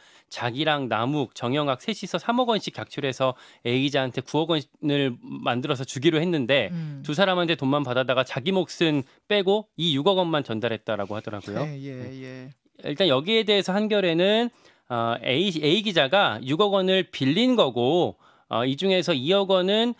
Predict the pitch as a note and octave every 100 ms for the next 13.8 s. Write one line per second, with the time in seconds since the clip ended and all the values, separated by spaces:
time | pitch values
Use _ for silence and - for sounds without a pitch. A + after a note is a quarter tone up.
0 | _ _ - A#2+ D3 G#3+ A#3 C#3 D3 E3+
1 | G3 F#3 F#3+ - F3+ F3 E3+ G3+ G3+ F#3+
2 | B2 C3 D#3 E3+ D3 C3 C3 A2 - B2+
3 | C#3+ G2+ - D#3+ D#3 E3+ D#3+ D3+ C#3 E3
4 | E3+ D#3+ C3 D3+ F3 E3+ D#3+ D#3 D#3+ D3+
5 | _ _ - C3 C3 C3 - - - C#3
6 | G3+ A#3+ C4 G3+ G3 F#3+ E3 D3+ D#3+ D3+
7 | D3+ - C#3 G3 A3+ G#3+ G#3 F#3 E3+ C#3
8 | - - D3+ C3+ C#3+ E3+ C#3 A2 C#3 D3+
9 | D#3+ F3+ F#3 - _ C#3+ D3+ G3 F#3 E3
10 | E3+ F#3 E3+ D#3+ A#2+ B2 F3+ F3 C#3+ C3+
11 | B2+ D#3 C#3 B2+ E3 D#3+ D#3 G#2+ F3 G3+
12 | A3 G#3+ - D#3+ E3 F3+ G#3 F3 D3 -
13 | C#3 A#2+ B2+ - B2+ C3 D3